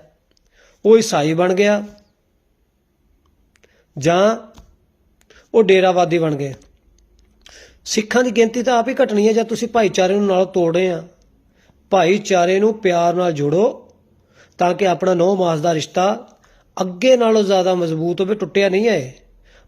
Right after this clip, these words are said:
ਮਗਰ ਇਹਨੂੰ ਕੋਈ ਤੋੜ ਨਾ ਸਕੇ। ਸੋ ਮੇਰੀ ਬੇਨਤੀ ਹੈ ਕਿ ਜਿੰਨੇ ਵੀ ਸਿੱਖ ਵਿਦਵਾਨ ਆ, ਉਹਨਾਂ ਤੱਕ ਮੇਰੀ ਵੀਡੀਓ ਜਾਣੀ ਚਾਹੀਦੀ ਆ,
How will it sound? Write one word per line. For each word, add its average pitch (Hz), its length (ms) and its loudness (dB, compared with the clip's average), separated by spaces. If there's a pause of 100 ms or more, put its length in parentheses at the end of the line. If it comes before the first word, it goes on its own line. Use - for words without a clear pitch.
ਮਗਰ 185 260 4
ਇਹਨੂੰ 214 180 2
ਕੋਈ 214 120 0
ਤੋੜ 170 260 -2
ਨਾ 165 120 0
ਸਕੇ। 127 280 -10 (640)
ਸੋ 185 160 -2
ਮੇਰੀ 180 260 2
ਬੇਨਤੀ 175 440 0
ਹੈ 196 80 2
ਕਿ 196 460 -4 (160)
ਜਿੰਨੇ 190 280 2
ਵੀ 214 80 -2
ਸਿੱਖ - 280 -6
ਵਿਦਵਾਨ 170 400 -2
ਆ, 180 180 -4 (500)
ਉਹਨਾਂ 185 180 2
ਤੱਕ 180 180 -2
ਮੇਰੀ 170 220 -2
ਵੀਡੀਓ 175 280 -2
ਜਾਣੀ 156 260 -4
ਚਾਹੀਦੀ 175 380 -2
ਆ, 196 160 -2